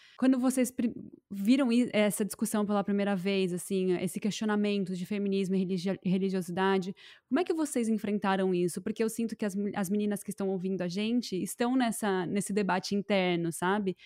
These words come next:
Como é que foi pra vocês lidar com essa, esse novo questionamento? Porque a gente tá aqui conversando, vocês já estão desde dois mil e quinze lá, já nem lembra direito. Então, eu queria lem-, saber como é que foi esse início pra vocês.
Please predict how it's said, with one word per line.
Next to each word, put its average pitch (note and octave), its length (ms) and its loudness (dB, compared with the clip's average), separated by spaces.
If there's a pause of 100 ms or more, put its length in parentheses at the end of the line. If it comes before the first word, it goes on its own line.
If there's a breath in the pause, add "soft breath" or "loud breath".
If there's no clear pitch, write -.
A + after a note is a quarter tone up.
(200 loud breath)
Como B3+ 120 2
é E4+ 60 2
que - 80 -12
foi C#4 140 2
pra B3+ 120 0
vocês A3 360 0
lidar G3+ 540 2
com G3+ 200 0
essa, F#3 320 0
esse G3+ 160 -2
novo G#3 180 2
questionamento? G3 560 0
Porque G#3 160 -2
a G3+ 80 2
gente G3+ 200 0
tá - 100 -6
aqui G3+ 120 -8
conversando, G#3 440 -2
vocês A3 140 -4
já A#3 100 2
estão B3+ 260 0
desde D4+ 320 0
dois D#4 160 2
mil E4+ 140 6
e - 40 -12
quinze B3+ 440 2
lá, G3+ 200 0
já G#3+ 140 0
nem B3 200 0
lembra D4 260 2
direito. G3+ 560 0 (400 loud breath)
Então, A#3+ 160 4
eu A#3 60 2
queria A#3 200 4
lem-, A#3+ 180 2
saber A3+ 300 2
como A3 160 0
é A3 80 0
que - 100 -20
foi A3 160 2
esse A#3 200 0
início A3 340 2
pra G3 140 -2
vocês. F3 580 -6